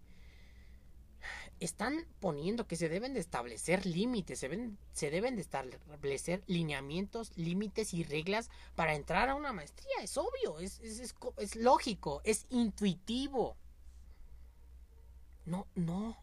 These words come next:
lo haces mal. Y es aquí en donde quiero que te des cuenta que tener un título universitario,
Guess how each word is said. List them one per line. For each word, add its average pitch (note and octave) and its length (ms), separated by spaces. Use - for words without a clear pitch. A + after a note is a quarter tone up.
lo D3+ 160
haces A3+ 300
mal. A#3+ 380
Y F3+ 120
es G3+ 80
aquí A#3 340
en F3+ 120
donde F#3 180
quiero G#3 220
que - 80
te D#3+ 100
des F3 160
cuenta F#3 320
que E3+ 280
tener A3 300
un B3 120
título B3 400
universitario, E3+ 960